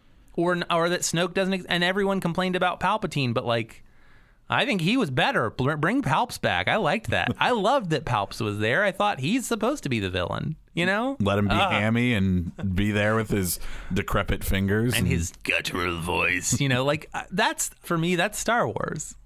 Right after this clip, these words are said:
Speaker 2: Yeah, and
Speaker 1: But you're right. They would just tell the same story again.
Speaker 2: Move
Speaker 1: <laughs>
Speaker 2: on from the Jedi and Skywalkers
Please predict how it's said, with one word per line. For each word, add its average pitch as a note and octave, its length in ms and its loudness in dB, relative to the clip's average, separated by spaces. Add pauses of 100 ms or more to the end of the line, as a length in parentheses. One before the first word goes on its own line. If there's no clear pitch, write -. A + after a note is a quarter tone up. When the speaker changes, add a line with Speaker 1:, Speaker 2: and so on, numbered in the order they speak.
(220)
Speaker 2:
Yeah, F#2 560 2
and G#2+ 320 0 (560)
Speaker 1:
But F#3+ 140 0
you're A3+ 140 2
right. C#4 220 2
They F#3+ 140 2
would F#3+ 120 0
just B3+ 180 -2
tell B3 180 2
the A#3+ 80 -4
same B3+ 300 0
story A#3 420 0 (360)
again. F#3+ 560 2
Speaker 2:
Move F3+ 520 2 (160)
Speaker 1:
<laughs> - 140 -14
Speaker 2:
on C#3+ 720 4
from B2 480 2 (300)
the G#2+ 100 0
Jedi C3 680 2
and G2+ 100 0
Skywalkers A2+ 1080 2